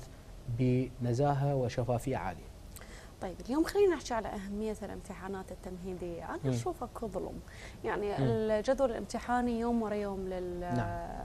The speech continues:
Speaker 2: التمهيدي، هل إنه، إنه عدم إنه الامتحانات التمهيدية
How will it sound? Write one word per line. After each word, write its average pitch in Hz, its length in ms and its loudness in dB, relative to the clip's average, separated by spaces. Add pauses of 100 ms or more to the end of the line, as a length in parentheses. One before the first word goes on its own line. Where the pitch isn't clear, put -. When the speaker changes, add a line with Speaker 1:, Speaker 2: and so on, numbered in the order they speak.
(460)
Speaker 2:
التمهيدي، 196 640 -2
هل 285 180 2
إنه، 403 320 6
إنه 285 220 2
عدم 254 300 4
إنه 220 420 0 (500)
الامتحانات 220 420 0
التمهيدية 208 580 0